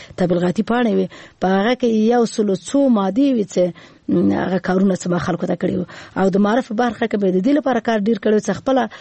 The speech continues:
معلمه وم او د، م، علاقه مې دې خبره ته درلودله او خلک هم علاقه‌مند دې ته ساریزې راته راوړلې.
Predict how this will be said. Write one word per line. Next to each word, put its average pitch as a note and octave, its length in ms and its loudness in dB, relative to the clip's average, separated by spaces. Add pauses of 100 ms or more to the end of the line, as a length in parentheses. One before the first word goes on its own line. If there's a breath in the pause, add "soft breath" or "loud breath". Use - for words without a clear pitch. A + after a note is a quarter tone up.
(220 loud breath)
معلمه G3 500 4
وم A#3+ 160 4
او F#3 240 -2
د، F3+ 100 -4
م، F#3 320 -2
علاقه F#3 540 -2
مې A3 100 4
دې F3+ 120 0
خبره G3+ 300 0
ته G3+ 120 -2
درلودله F#3+ 500 0 (360 loud breath)
او F#3 100 2
خلک B3+ 300 0
هم A3 100 2
علاقه‌مند G3+ 600 0
دې A3 40 2
ته G#3 100 -2
ساریزې F#3 480 2
راته G3 200 -4
راوړلې. F#3 400 -2